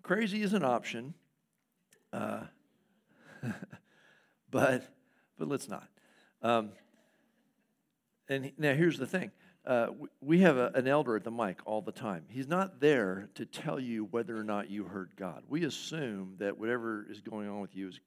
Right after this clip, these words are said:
probably God. He's there to determine if what's going on with you needs to be brought to the congregation, and it needs to be the order for the moment in the room.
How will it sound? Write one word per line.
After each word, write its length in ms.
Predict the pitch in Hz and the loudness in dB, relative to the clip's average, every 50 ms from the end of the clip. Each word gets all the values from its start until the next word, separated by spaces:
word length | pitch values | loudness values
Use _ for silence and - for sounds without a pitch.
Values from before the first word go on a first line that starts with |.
| _ _ _ _ - | _ _ _ _ -6
probably 460 | 104 95 85 - 92 82 101 98 - - | -6 -6 -6 -8 -12 -12 -12 -12 -10 -10
God. 300 | - - 139 - - - _ _ _ _ _ _ _ _ _ _ _ _ _ _ | -8 -10 -10 -10 -14 -18 _ _ _ _ _ _ _ _ _ _ _ _ _ _
He's 260 | 143 123 117 113 110 107 | -16 -16 -16 -16 -12 -4
there 360 | - 151 185 220 190 127 113 104 | -2 0 2 2 2 0 -2 -4
to 140 | - 120 | -6 -8
determine 500 | 110 104 87 - - 135 131 127 117 110 | -10 -10 -10 -6 -4 -2 -2 -2 -4 -6
if 160 | 104 95 - - | -8 -8 -8 -8
what's 200 | 123 113 - - | -10 -10 -10 -10
going 260 | 131 117 110 113 110 | -10 -10 -10 -8 -6
on 160 | 107 107 101 | -6 -6 -6
with 120 | 90 87 - - | -8 -10 -14 -12
you 460 | 117 147 185 180 127 98 92 95 90 - _ _ _ _ _ _ - | -10 -8 -6 -4 -2 -4 -4 -6 -8 -12 _ _ _ _ _ _ -10
needs 160 | 107 117 107 | -8 -8 -8
to 80 | 101 87 | -8 -8
be 100 | 101 101 | -8 -8
brought 360 | 87 82 104 107 104 98 - | -6 -4 -2 -2 -2 -4 -6
to 80 | - 98 | -10 -14
the 100 | - 104 | -14 -14
congregation, 880 | - - - 101 98 90 90 87 80 - 110 131 160 175 - - - 73 76 80 - _ _ _ _ _ _ _ _ _ | -12 -12 -10 -10 -10 -10 -14 -12 -6 -4 -4 -4 -4 -6 -10 -12 -14 -18 -20 -20 -20 _ _ _ _ _ _ _ _ _
and 140 | - 113 110 | -8 -6 -4
it 100 | 110 107 | -4 -6
needs 240 | 113 117 117 110 - | -6 -6 -8 -8 -8
to 80 | - | -10
be 400 | 104 92 113 110 107 104 104 - - | -8 -4 -2 0 0 0 -2 -4 -6
the 120 | 104 107 - | -10 -12 -10
order 340 | - 113 117 110 101 92 101 | -6 -6 -4 -4 -4 -6 -10
for 180 | - - - 101 | -10 -12 -12 -12
the 80 | 82 | -12
moment 440 | 95 92 95 95 95 90 90 95 90 - | -10 -10 -10 -10 -10 -10 -12 -12 -14 -14
in 160 | 101 92 80 | -14 -14 -14
the 80 | 82 | -14
room. 380 | 78 78 98 120 147 143 90 - | -14 -12 -10 -8 -8 -8 -10 -14